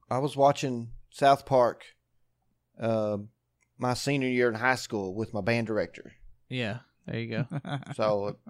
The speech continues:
Speaker 1: I've been out of high school for twenty years. <laughs>
Speaker 3: Wow.
Speaker 1: So that tells you something right there. That's how long South Park's been around.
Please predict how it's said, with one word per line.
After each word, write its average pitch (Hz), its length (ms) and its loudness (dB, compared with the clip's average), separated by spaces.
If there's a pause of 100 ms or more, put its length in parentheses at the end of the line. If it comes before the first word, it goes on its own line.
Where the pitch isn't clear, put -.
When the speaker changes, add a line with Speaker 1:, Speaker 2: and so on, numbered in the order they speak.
(520)
Speaker 1:
I've 113 80 -2
been 131 120 0
out 127 100 2
of 123 80 2
high 127 100 2
school 123 200 -6
for 104 100 -12
twenty 127 300 -6
years. 113 520 -10 (220)
<laughs> - 1400 -10
Speaker 3:
Wow. 104 460 -8 (1080)
Speaker 1:
So 131 280 -4
that 123 200 2
tells 131 260 2
you 117 80 -4
something 104 280 -2
right 101 180 -2
there. 110 240 2
That's 110 160 -2
how 127 120 0
long 107 140 -2
South 107 220 -4
Park's 104 220 -8
been 101 200 -8
around. 104 180 -10